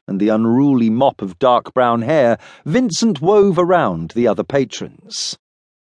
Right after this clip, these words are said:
One hand braced on the ledge of the roulette table, Marsden leaned forward to place a bet.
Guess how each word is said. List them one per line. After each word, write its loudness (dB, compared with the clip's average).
One 2
hand 2
braced 2
on 2
the 2
ledge 2
of -4
the 0
roulette 2
table, 0
Marsden 0
leaned 2
forward -2
to -6
place -4
a -4
bet. -6